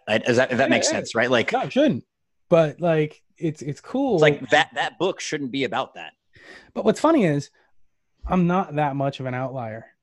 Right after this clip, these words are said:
Speaker 1: No,
Speaker 2: realistically.
Speaker 1: not at all.
Speaker 2: Like, when you actually look at, like, like, when you, when you strip away what's visible in the community,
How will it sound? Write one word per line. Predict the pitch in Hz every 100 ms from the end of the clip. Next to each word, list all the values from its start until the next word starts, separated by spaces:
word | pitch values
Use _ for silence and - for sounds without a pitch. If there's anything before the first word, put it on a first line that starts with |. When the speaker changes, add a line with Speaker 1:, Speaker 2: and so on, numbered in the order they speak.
| _ -
Speaker 1:
No, | 135
Speaker 2:
realistically. | 165 131 165
Speaker 1:
not |
at | 123
all. | 147
Speaker 2:
Like, | -
when | 151 170
you | 208
actually | 170 175 196 226 175
look | 127 143 151
at, | 139
like, | 139 127
like, | 135 143
when | 151
you, | 185 208
when | 147
you | 170
strip | 185 - 185
away | 143 151
what's | 160 156 139
visible | 127 143 220 294 302
in |
the | 294
community, | 285 311 330 349 302